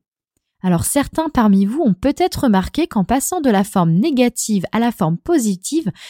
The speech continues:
j'invite l'enfant à me montrer ce qu'il sait faire. Alors, je valorise quand il se comporte selon mes attendus. Dans un registre proche,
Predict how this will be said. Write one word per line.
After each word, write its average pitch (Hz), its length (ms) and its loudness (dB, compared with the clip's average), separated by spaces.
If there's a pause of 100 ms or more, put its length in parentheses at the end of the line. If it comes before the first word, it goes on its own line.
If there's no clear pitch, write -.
(140)
j'invite 285 480 0
l'enfant 247 340 -2
à 254 60 4
me 196 120 4
montrer 240 380 0
ce - 140 -2
qu'il 294 200 -4
sait 247 200 0
faire. 180 380 -6 (400)
Alors, 240 460 4
je 208 180 2
valorise 254 540 2
quand 262 240 -4
il 240 60 -2
se 220 140 -2
comporte 208 480 -2
selon 285 320 0
mes 262 180 2
attendus. 220 480 0 (380)
Dans 185 240 4
un 202 60 4
registre 220 440 2
proche, - 400 0